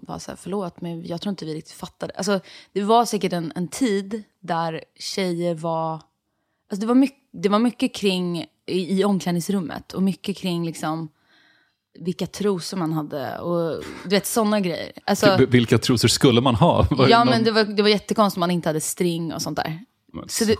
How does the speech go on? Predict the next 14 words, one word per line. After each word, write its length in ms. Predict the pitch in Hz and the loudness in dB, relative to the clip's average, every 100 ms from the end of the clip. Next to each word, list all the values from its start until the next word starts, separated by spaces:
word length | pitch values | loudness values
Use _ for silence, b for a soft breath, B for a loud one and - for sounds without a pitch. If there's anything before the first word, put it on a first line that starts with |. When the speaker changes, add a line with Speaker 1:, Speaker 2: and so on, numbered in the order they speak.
| - | -2
Speaker 2:
ja. 320 | 110 95 90 98 | 0 0 2 4
Speaker 1:
ja, 120 | 226 | 4
men 220 | 226 220 | 4 4
det 80 | 214 | 4
var 120 | 202 | 4
ju 60 | 202 | 4
verkligen 300 | 185 196 190 | 4 2 2
töntiga 300 | 196 190 190 | 0 2 2
grejer. 320 | 196 202 185 | 4 4 2
Men, 200 | 233 - | 0 -2
men 300 | 208 226 185 | -2 -2 -2
som, 320 | - 240 226 | 0 0 0
som 260 | - 226 214 | -4 0 2
då, 180 | 240 | 4